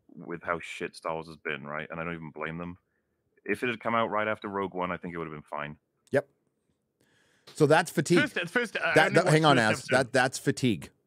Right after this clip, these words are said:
Speaker 2: That is genuine fatigue in
Speaker 3: Hmm?
Speaker 2: your franchise. That's
Speaker 1: Like
Speaker 2: it.
Speaker 1: goodwill, bad will, right? Like, it's like,
Speaker 2: Yeah.
Speaker 1: I don't, you know, i-, if, if the same people who made Dial of Destiny were like, "We're gonna make one more," I'd be like, "For fuck's sake."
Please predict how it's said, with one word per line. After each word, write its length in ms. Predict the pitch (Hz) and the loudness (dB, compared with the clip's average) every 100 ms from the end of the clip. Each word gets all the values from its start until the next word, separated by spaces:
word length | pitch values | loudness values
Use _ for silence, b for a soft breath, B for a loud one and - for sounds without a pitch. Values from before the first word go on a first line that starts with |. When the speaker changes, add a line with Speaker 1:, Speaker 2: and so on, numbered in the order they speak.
| _ - | _ 4
Speaker 2:
That 160 | 120 | 6
is 140 | 110 95 | 6 -2
genuine 640 | 98 117 120 113 107 101 | 0 2 4 4 2 -2
fatigue 560 | - 95 - 104 92 | -4 -8 -2 -2 0
in 100 | 165 | 0
Speaker 3:
Hmm? 60 | 90 | -2
Speaker 2:
your 140 | 87 | -2
franchise. 640 | 82 92 85 85 64 - - _ | -4 -4 -4 -6 -8 -12 -16 _
That's 220 | 98 92 | -2 0
Speaker 1:
Like 80 | 95 | 0
Speaker 2:
it. 60 | 107 | -2
Speaker 1:
goodwill, 420 | 147 127 147 139 | -4 0 0 0
bad 240 | 135 143 | -2 -4
will, 240 | 110 73 71 | -4 -6 -4
right? 180 | 98 110 | -2 -2
Like, 140 | 113 | -2
it's 140 | 107 | -4
like, 100 | 113 | -6
Speaker 2:
Yeah. 140 | 87 65 | -6 -4
Speaker 1:
I 140 | 113 | -6
don't, 380 | 110 107 104 104 _ _ | -4 -4 -4 -6 _ _
you 140 | 98 | -8
know, 280 | 95 80 87 - - 123 | -6 -6 -10 -14 -8 -4
i-, 100 | 131 | -2
if, 200 | 139 - - | -4 -4 -8
if 140 | 131 | -6
the 120 | 143 131 | -8 -10
same 300 | - - 160 | -10 -6 -4
people 180 | 151 139 | -6 -6
who 60 | 123 | -6
made 140 | 110 | -4
Dial 180 | 107 104 | -4 -4
of 60 | 98 | -2
Destiny 280 | 95 - 90 | -4 -4 -6
were 60 | |
like, 100 | 87 123 | -4 -4
"We're 80 | |
gonna 100 | 180 | -6
make 140 | 156 139 | -6 -4
one 160 | 147 143 | -4 -2
more," 260 | 151 98 | -2 -2
I'd 60 | 90 | -4
be 60 | 107 | -6
like, 180 | 107 - | -8 -8
"For 120 | 131 | -14
fuck's 640 | - - 185 123 - - | -14 -8 -2 -2 -4 -14
sake." 540 | - 131 151 71 _ | -12 -6 -6 -6 _